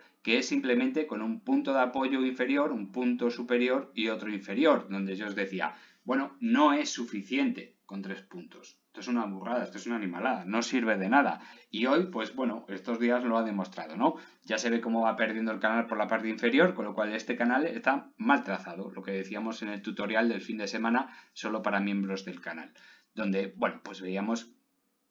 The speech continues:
que así no es la forma correcta de trazar el canal, ya que podríamos perderlo en cualquier momento. Tendríamos que tener al menos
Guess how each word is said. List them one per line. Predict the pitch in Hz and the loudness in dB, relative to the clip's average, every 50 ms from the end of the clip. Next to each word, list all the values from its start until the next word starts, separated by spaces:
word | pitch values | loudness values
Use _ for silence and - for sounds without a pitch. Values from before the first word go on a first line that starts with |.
| _ _ _ _ - - - - - | _ _ _ _ -20 -20 -14 -6 -4
que | 120 107 | -2 0
así | 107 104 - - 147 156 160 - - - - _ _ _ _ _ _ _ - | 0 0 4 6 6 6 6 4 -2 -8 -16 _ _ _ _ _ _ _ -4
no | - 113 110 113 117 135 139 131 117 113 | -2 0 4 6 8 8 10 8 8 8
es | 117 113 110 - - - - _ _ _ _ | 6 4 2 0 -6 -10 -12 _ _ _ _
la | - 98 98 98 98 | -8 -4 -2 -2 -2
forma | - 113 107 101 98 98 - | -2 -2 -2 0 0 0 0
correcta | - 98 98 95 101 98 - - 113 120 117 - - - - - | -2 -6 -6 -6 -8 -6 -2 0 2 2 2 -2 -10 -20 -18 -12
de | - 92 95 104 98 | -8 -4 -2 -2 -2
trazar | 95 95 92 90 - 107 104 104 - - _ - | 0 -2 -2 -2 2 0 0 0 0 -6 _ -14
el | - 98 95 | -12 -10 -6
canal, | - 92 95 101 107 104 | -6 -4 -4 -2 -4 -2
ya | 98 101 95 | -2 -2 -2
que | - 98 95 | -2 -4 -10
podríamos | 92 95 98 95 98 98 104 110 104 | -6 -4 -4 -2 -2 -2 -2 -4 -6
perderlo | - - 104 98 98 104 107 110 | -6 -6 -4 -4 -2 -2 -4 -4
en | 107 101 | -4 -6
cualquier | - 90 - - - 101 95 | -6 -8 -8 -6 -6 -4 -4
momento. | 90 90 87 92 92 90 - - - - | -4 -4 -4 -4 -6 -6 -8 -12 -16 -16
Tendríamos | - - 98 104 107 113 117 - | -12 -8 -8 -6 -4 -4 -4 -2
que | - | -4
tener | 113 - 107 104 107 113 | -4 -4 -4 -4 -2 0
al | 110 104 101 | 0 0 0
menos | 101 107 113 123 131 127 - | 0 -2 -2 -2 -2 -4 -10